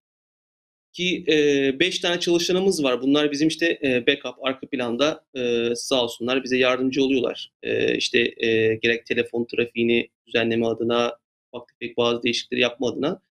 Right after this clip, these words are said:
E, biz on bir kişi sahada olarak, e, daha çok, evet, insanlarla muhatap olan, e, danışmanlık yapan,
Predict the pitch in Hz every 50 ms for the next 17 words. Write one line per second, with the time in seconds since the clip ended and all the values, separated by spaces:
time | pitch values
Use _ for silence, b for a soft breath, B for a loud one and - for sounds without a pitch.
0 | _ _ _ _ _ _ _ _ _ _ _ 127 123 120 120 120 120 120 123 120
1 | 120 - 143 147 143 - - 170 180 180 170 151 151 - - 175 185 185 175 -
2 | - 156 151 156 156 175 156 147 160 185 - - _ _ _ _ _ 147 139 135
3 | 135 131 131 131 127 127 143 151 151 147 - 175 170 - _ _ - 143 135 123
4 | 127 - 139 139 135 - 147 139 143 143 143 143 139 139 135 135 135 131 151 139
5 | - 127 120 120 117 120 123 - _ _ _ _ _ _ _ _ - 117 113 113
6 | 113 113 113 113 113 113 113 117 - - _ _ _ _ _ _ _ _ _ _
7 | _ _ _ _ _ _ - 131 135 143 135 - - 143 143 143 156 170 165 156
8 | 147 127 131 - 113 113 117